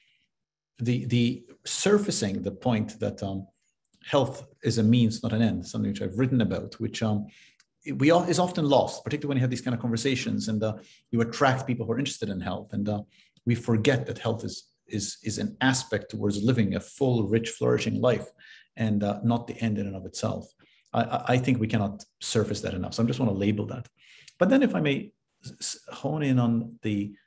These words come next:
heart of your answer, which was that ultimately one needs to create a, a culture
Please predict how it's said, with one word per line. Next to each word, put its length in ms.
heart 420
of 160
your 140
answer, 400
which 220
was 340
that 200
ultimately 440
one 200
needs 180
to 100
create 520
a, 280
a 180
culture 640